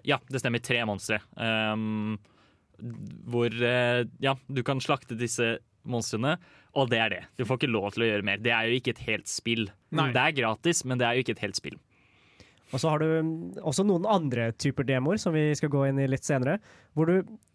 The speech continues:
Speaker 3: egentlig får oppleve sånn cirka det meste eller alt spillet har å tilby, ehm, opp til en viss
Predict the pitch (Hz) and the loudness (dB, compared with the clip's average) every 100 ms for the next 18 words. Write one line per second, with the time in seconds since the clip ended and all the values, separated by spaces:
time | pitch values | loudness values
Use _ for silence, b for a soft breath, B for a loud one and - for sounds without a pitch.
0 | _ 156 - 247 214 - - 165 170 - | _ 0 2 0 0 -8 0 4 4 2
1 | 139 131 202 196 - 120 135 127 127 123 | 0 2 2 0 0 -2 0 2 2 0
2 | - - _ _ 147 170 170 117 - 180 | -10 -20 _ _ 0 2 2 2 -2 -2
3 | 135 131 135 - 127 123 120 120 127 131 | 0 -2 -4 -4 0 0 0 -2 -2 0
4 | 254 b b b b b 151 151 151 - | -2 b b b b b 0 0 0 0
5 | 180 - - 165 156 143 131 - - - | 0 0 -2 2 2 2 0 -2 -6 -10